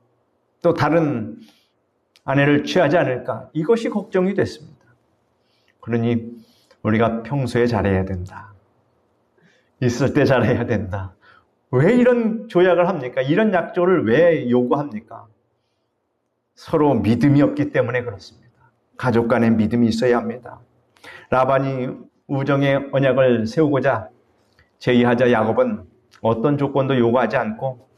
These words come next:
동의했습니다. 라반은 분명히 야곱을 두려워한 것입니다. 신앙이 없는 자는 사람을 두려워하고 신앙인은 하나님만 두려워합니다.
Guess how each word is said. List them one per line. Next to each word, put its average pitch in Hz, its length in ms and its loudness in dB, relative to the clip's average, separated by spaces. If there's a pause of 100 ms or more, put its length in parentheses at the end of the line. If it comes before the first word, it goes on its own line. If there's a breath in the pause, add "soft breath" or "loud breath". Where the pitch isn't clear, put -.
(140)
동의했습니다. 117 840 -2 (840 loud breath)
라반은 139 460 0
분명히 139 340 -2
야곱을 131 560 -2
두려워한 113 460 -4
것입니다. 98 360 -8 (580)
신앙이 170 520 2
없는 175 260 2
자는 175 420 0 (420)
사람을 135 500 0
두려워하고 120 640 0 (420)
신앙인은 147 920 2
하나님만 156 720 0
두려워합니다. 120 800 -2